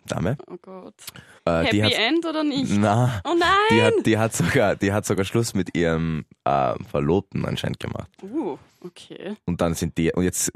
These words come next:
Speaker 1: kannst du dir vorstellen, jetzt sehe ich immer auf Instagram, dass sie doch zusammen sind und so. Und
Speaker 2: Oh Mann.
Speaker 1: ja, das Leben ist hart, aber so ist es manchmal. Man
Speaker 2: Ja.
Speaker 1: muss ein, dann muss man einen Song drüber schreiben.
Speaker 2: Dann muss man einen Song drüber schreiben. Und hat's geholfen, dir das alles von der Seele zu schreiben?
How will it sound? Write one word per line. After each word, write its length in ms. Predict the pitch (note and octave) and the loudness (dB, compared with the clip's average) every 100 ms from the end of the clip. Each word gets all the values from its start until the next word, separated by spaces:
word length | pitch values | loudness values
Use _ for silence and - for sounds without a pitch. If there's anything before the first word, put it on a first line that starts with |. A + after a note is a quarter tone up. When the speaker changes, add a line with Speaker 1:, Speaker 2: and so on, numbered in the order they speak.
| - | -4
Speaker 1:
kannst 200 | F#2+ F2 | -2 0
du 40 | F2 | 0
dir 100 | - | 0
vorstellen, 240 | E2 D2+ | -2 -2
jetzt 120 | D2 | -2
sehe 120 | - | -2
ich 80 | D2+ | -2
immer 140 | D#2 D2 | -2 -2
auf 80 | |
Instagram, 400 | - D#2 D#2+ E2 | -4 -4 -4 -4
dass 160 | D2+ D2 | -4 -6
sie 80 | - | -6
doch 220 | - - | -10 -10
zusammen 240 | - D2+ | -6 -6
sind 220 | D2+ C#2+ D2 | -4 -6 -6
und 100 | C#2 | -8
so. 120 | C2+ | -8
Und 300 | C2 - - - | -8 -8 -10 -14
Speaker 2:
Oh 160 | - G#2 | -14 -12
Mann. 500 | G#2 G2+ - G#3+ G#3+ _ _ _ _ - | -12 -14 -14 -14 -14 _ _ _ _ -2
Speaker 1:
ja, 380 | A2 A#2 A#2+ F#2+ - - | 2 4 2 -2 -12 -6
das 200 | F#2+ - | -4 -2
Leben 280 | E2+ E2 E2 | -2 0 -2
ist 200 | D#2 - | -4 -4
hart, 320 | D#2+ D#2+ - - | -4 -4 -12 -8
aber 180 | F#2 F2 | -6 -6
so 120 | F2+ G2 | -4 -4
ist 220 | B2+ - | -4 -8
es 120 | - | -10
manchmal. 300 | - - _ _ _ - | -12 -16 _ _ _ -10
Man 200 | G#3 G2+ | -6 -2
Speaker 2:
Ja. 60 | |
Speaker 1:
muss 140 | G#2 G2 | -2 -2
ein, 140 | F2+ | -2
dann 120 | G2 | -2
muss 180 | F#2+ - | -2 -2
man 80 | F#2+ | -6
einen 120 | F#2 | -4
Song 180 | A2 A2 | -4 -2
drüber 240 | E2 C2+ | -2 -4
schreiben. 240 | - - - - _ - | -10 -14 -16 -20 _ -4
Speaker 2:
Dann 240 | G3+ A3+ | -2 2
muss 160 | C4+ C4 | 2 2
man 180 | C#4+ C4+ | 2 0
einen 100 | C4+ | 0
Song 220 | A#3 G#3+ | 0 -2
drüber 220 | G3 F#3 | -2 -4
schreiben. 220 | - F#3 | -2 0
Und 220 | G3+ - | 0 0
hat's 280 | G#3+ A#3+ - | -2 -2 -2
geholfen, 720 | C#4+ B3+ F#3+ F3+ - A3+ C#4 D4 | -2 2 2 0 -2 0 0 0
dir 140 | A3+ | -2
das 160 | A3+ - | -4 -4
alles 280 | G#3 G3+ | -4 -4
von 100 | - | -6
der 60 | G#3+ | -8
Seele 240 | - F#3+ F#3+ | -6 -8 -8
zu 120 | - | -12
schreiben? 400 | - - A3 | -10 -8 -6